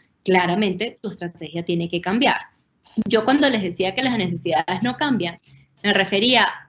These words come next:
más que a necesidad puntual, a, al deseo, a la forma, al pensamiento, al, al, como a la ilusión y al gusto de las personas.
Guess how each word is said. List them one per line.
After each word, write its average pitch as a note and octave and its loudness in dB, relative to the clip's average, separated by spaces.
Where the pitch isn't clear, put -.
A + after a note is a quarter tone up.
más G3+ -2
que - -2
a C4 0
necesidad F#3+ -4
puntual, A#3 0
a, E3+ 2
al F3 -2
deseo, F3 0
a E3 0
la D3 -2
forma, G3 -2
al E3+ 0
pensamiento, F3+ 0
al, E3+ 0
al, F3 2
como G3 -2
a F#3+ 4
la G3 6
ilusión G#3+ 2
y C4+ 4
al G#3+ 0
gusto C#4+ -4
de F#3 -2
las F#3 -4
personas. - -6